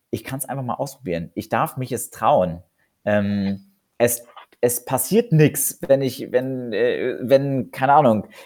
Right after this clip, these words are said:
äh, das jetzt nicht gleich funktioniert oder was auch immer." Ähm, das klingt so trivial,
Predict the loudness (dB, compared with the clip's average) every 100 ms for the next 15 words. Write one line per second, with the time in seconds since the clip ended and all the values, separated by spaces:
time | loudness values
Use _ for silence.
0 | -6 2 4 4 2 -2 -2 0 0 0
1 | -4 -4 -2 0 0 0 0 -4 -4 -6
2 | -2 -2 -2 -10 -20 _ 2 2 0 -6
3 | _ -4 -4 0 0 0 -4 -6 -4 -6
4 | -4 0 0 2 2 0 -2